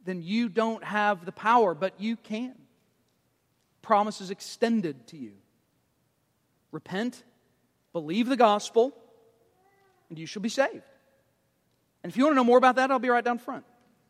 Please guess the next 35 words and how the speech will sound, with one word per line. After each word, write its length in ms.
Would 80
love 120
an 80
opportunity 460
to 60
talk 220
more, 280
pray 160
more. 220
Even 140
after 180
the 80
service, 380
I'll 100
be 100
down 200
front. 240
Would 100
love 120
a 40
chance 340
to 80
talk 220
more 160
with 120
you 60
about 220
what 120
it 120
means 420
to 60
trust 280
Christ 340
as 80
Savior. 320